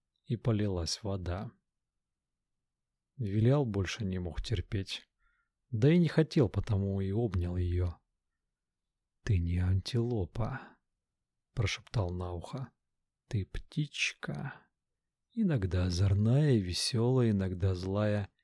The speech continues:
и капризная». Неожиданно Вилял ощутил поцелуй. Лера поднесла его руку к своим губам. Член отреагировал на ласку моментально, и девушка ощутила твёрдую плоть поясницы.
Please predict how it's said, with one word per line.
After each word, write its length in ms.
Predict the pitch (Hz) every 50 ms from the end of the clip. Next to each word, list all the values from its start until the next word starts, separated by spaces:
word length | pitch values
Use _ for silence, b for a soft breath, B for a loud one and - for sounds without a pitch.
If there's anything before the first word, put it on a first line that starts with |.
| _ _ _ _ _ _
и 120 | - 104 92
капризная». 1300 | - - 110 95 - - 127 131 143 135 120 95 78 73 78 76 76 73 73 71 73 73 71 - - _ _ _ _ _ _ _ _ _ _ _ _ _ _ _ _ _ _ _ _ _ _ _ -
Неожиданно 640 | 113 104 104 104 101 87 98 123 120 120 117 113 107
Вилял 340 | 101 104 104 104 104 101
ощутил 420 | 98 95 - - - - - 104 90
поцелуй. 680 | - - 104 - - - 113 95 92 90 85 87 90 _ _ _ _ _ _ _ _ _ _ _ _ _ _ _ _
Лера 320 | - 117 98 101 92 98 -
поднесла 560 | - 110 95 87 92 92 - - - 107 92
его 200 | 90 90 90 92
руку 220 | 95 92 - -
к 80 | 95 -
своим 360 | - - - 104 98 90 87
губам. 460 | 82 92 95 82 92 87 87 87 87 _ _ _ _ _ _ _ _ _ _ _ _ _ _ _ _ _ _ _ _ _
Член 400 | - - - - 117 123 139 147
отреагировал 760 | 147 123 - 120 117 113 107 104 107 104 117 113 113 110 107
на 120 | 107 98 95
ласку 440 | 92 90 90 87 87 - - - 92
моментально, 920 | 90 92 92 95 95 95 - - 101 92 87 90 92 101 - - - - _ _ _ _ _ _ _ _ _ _ _ _ _ -
и 100 | 180 160
девушка 480 | 131 131 127 123 120 113 - - 127
ощутила 520 | 113 - - - 98 - - 113 107 101 92
твёрдую 580 | - - 110 95 98 90 87 85 82 98 87
плоть 400 | - - - 101 98 95 - -
поясницы. 880 | - - 101 98 95 90 - - - 95 90 - - - - 143 131